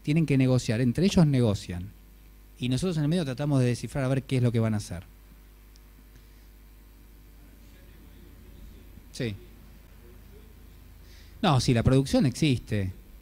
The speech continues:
Es cierto, no la puse, ¿te das cuenta? No. No me la dibujaron. No, no, pero sí, sí. No, sí. No, sí, sí, sí, sí. Sí. Sí, sí, te digo con conocimiento, digamos.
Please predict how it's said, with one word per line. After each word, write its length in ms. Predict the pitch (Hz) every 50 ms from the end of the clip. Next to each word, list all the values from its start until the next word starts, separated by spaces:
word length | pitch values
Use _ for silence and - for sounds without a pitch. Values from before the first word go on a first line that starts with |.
| - - - - - - - - - - - - - -
Es 100 | 139 -
cierto, 340 | - 143 117 107 101 -
no 80 | 113 123
la 100 | 123 117
puse, 360 | 117 117 104 95 - 104 104 104 101 -
¿te 60 | 120
das 100 | 127 -
cuenta? 340 | - 131 120 110 - 101 101
No. 120 | 117 117 110 101 - - - - - - - - - - - - 98 - - - - - -
No 60 | 170
me 80 | 170 170
la 60 | 147
dibujaron. 500 | 139 135 131 - - 175 117 104 98 92 - - - - - - - - - - - - - - -
No, 320 | - 160 170 175 165 160 160
no, 140 | 156 147 127
pero 120 | 127 123
sí, 200 | - - 117 98
sí. 340 | - - 110 104 104 98 87 - - - - -
No, 380 | - 135 110 110 104 101 98 95
sí. 480 | - - 101 101 104 101 98 95 92 90 - - - - - - - - - - -
No, 320 | 123 120 117 117 113 110
sí, 200 | 101 - 120 104
sí, 200 | 92 - 104 95
sí, 160 | 90 - 95 90
sí. 120 | - - 101 98 101 101 - - - - -
Sí. 180 | - - 101 - - - - - - - - - - - - -
Sí, 160 | - 135 123
sí, 100 | 139 139
te 80 | -
digo 180 | 135 156 170 165
con 180 | 147 135 127 123
conocimiento, 600 | 127 127 123 107 127 131 135 113 107 98 101 95
digamos. 320 | 98 98 101 98 98 92